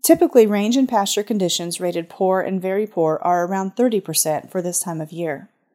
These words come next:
Range and pasture conditions for the western region of the United States are tracking similar to last year, with ratings just higher than thirty percent rated as poor and very poor. During this time of year, ratings are usually in the mid forty percent range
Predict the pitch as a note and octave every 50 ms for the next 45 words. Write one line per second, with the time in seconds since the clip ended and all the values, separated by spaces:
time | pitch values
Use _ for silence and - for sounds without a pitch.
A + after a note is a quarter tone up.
0 | _ _ _ _ _ _ _ _ _ _ _ _ _ G#3+ A3 A#3 C4 C#4 D4+ D#4+
1 | C#4 C4 A#3 G#3+ G#3+ - - A3 A3+ - A#3+ G#3+ F#3 E3+ - - E3+ F3+ - -
2 | F#3 F3 F3 E3 F3 E3+ F3 - - A3+ A3+ G#3+ G3 F#3+ F#3 F#3+ F#3+ - - F3+
3 | E3 F3+ F3 F3 F3 E3+ E3+ F3 G3+ G#3+ - - - E3+ D#3 E3+ - - - _
4 | _ _ _ _ _ _ _ - A#3+ A#3 - C#4 C#4 C#4 C4+ - A3+ G3+ - -
5 | G#3 G3+ G3+ G3+ G#3+ A3 A3 B3 G3+ F#3 F3 E3+ F#3 F#3+ - - D#3+ D#3 D#3 D#3+
6 | F3 - _ _ A3 A3+ A3 A3 A#3 A#3+ B3+ C#4+ D4 D4 - - - C4 C4+ C4
7 | - - A#3+ A3+ A3+ A3+ A3+ A3 G#3 G3+ G#3 G#3 G3+ G3+ A#3+ A#3+ - B3+ - -
8 | G3+ F#3 F3 - F#3 F#3+ F3+ F3 F3 E3+ F3 E3+ - - - - F#3 F3 F3 F3
9 | E3 B2 F#3 F#3+ F3+ E3 D#3+ D#3 D#3 D#3 - D#3 C#3 F2 - - _ _ _ _
10 | _ _ _ _ _ _ _ _ _ A3+ A3 A3+ A#3 B3 A3 A3+ A3+ - - A3+
11 | A3+ B3 B3+ A#3+ A3 F#3 F3 E3 E3+ F3+ G#3+ _ - G3+ F#3 F#3 F#3+ G3+ A3 G#3
12 | - G#3+ G#3+ A3 G#3 B3 C#4+ D4+ C#4 - A#3+ G#3+ G#3 G3+ G3 - - F#3+ F#3 F3+
13 | F3+ F3+ F#3+ G#3+ A3 - - G3 F#3+ F#3 G#3 G3+ A3+ G#3+ - - G3 - - E3
14 | E3 D#3 D3+ D3+ E3 - -